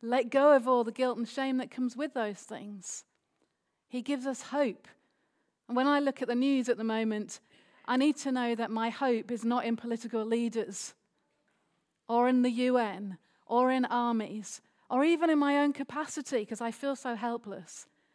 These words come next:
that my hope is in God, that he has everything under control ultimately. He gives us life. He gave life to Noah. He's given life to each of us at the beginning. He sustains our life.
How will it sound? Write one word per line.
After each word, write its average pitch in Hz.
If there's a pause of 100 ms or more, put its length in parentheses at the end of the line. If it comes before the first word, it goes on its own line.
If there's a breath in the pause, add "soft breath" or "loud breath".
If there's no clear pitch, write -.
(720)
that 180
my 226
hope 254
is 233
in 214
God, 196
that 190
he 208
has 202
everything 202
under 196
control 190
ultimately. 196 (640 soft breath)
He 254
gives 311
us 285
life. 285
He 247
gave 285 (260 loud breath)
life 277
to 277
Noah. 269 (140)
He's 247
given 285
life 285
to -
each 262
of 233
us 269
at 202
the 233
beginning. 254 (200 loud breath)
He 254
sustains 269
our 262
life. 262